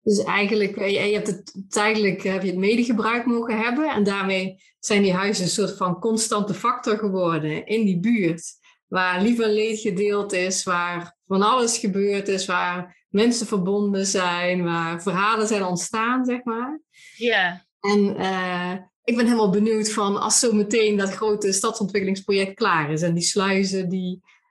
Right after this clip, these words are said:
Speaker 1: eh, die sluizen, eh, wachtershuisjes die je terug hebt gegeven, hè, die, die zijn allemaal verbouwd en gedaan. Eh,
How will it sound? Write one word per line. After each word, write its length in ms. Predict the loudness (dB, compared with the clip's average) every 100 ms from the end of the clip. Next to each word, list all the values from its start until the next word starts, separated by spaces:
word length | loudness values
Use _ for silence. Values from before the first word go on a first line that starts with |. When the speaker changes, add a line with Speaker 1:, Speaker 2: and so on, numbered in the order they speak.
| -2
Speaker 1:
eh, 300 | 0 2 0
die 100 | 0
sluizen, 560 | 0 2 2 2 0
eh, 140 | -2 -2
wachtershuisjes 800 | -2 -2 -2 0 -2 -2 -4 0
die 160 | 2 2
je 80 |
terug 240 | 2 0 0
hebt 180 | -2 0
gegeven, 720 | 0 2 2 2 -2 -4 -8 _ _ -20 _ -2
hè, 180 | 2 4
die, 220 | 4 2
die 100 | 0
zijn 160 | 0
allemaal 200 | -2 -4
verbouwd 420 | -4 0 2 2 0
en 160 | -2
gedaan. 540 | 0 -2 0 -2 -4 -6 _ _ _ -2
Eh, 440 | 0 2 0 -4